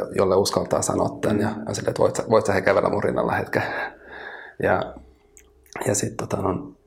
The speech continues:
Speaker 1: sit pikkuhiljaa olla silleen, että hei, mä teen tällaista juttua.
Speaker 2: Mm.
Speaker 1: <laughs> Ja, ja mä saan tehdä tällaista juttua.
Speaker 2: No, mut varmaan se on samankaltainen, että kun sä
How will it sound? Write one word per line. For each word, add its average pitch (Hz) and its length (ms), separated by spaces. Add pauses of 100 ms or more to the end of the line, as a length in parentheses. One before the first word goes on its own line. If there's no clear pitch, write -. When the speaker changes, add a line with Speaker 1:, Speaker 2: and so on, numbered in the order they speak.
(200)
Speaker 1:
sit 104 200
pikkuhiljaa - 640 (260)
olla - 240
silleen, - 280
että - 160
hei, 98 140 (760)
mä 127 80
teen 101 180
tällaista - 400
juttua. - 280 (520)
Speaker 2:
Mm. 101 260 (100)
Speaker 1:
<laughs> - 100
Ja, - 240 (420)
ja 104 60
mä 101 80
saan - 220
tehdä - 160
tällaista - 440
juttua. - 340 (340)
Speaker 2:
No, - 80
mut 120 180
varmaan 139 280
se 147 100
on 131 40
samankaltainen, 123 720
että 78 220
kun - 120
sä - 120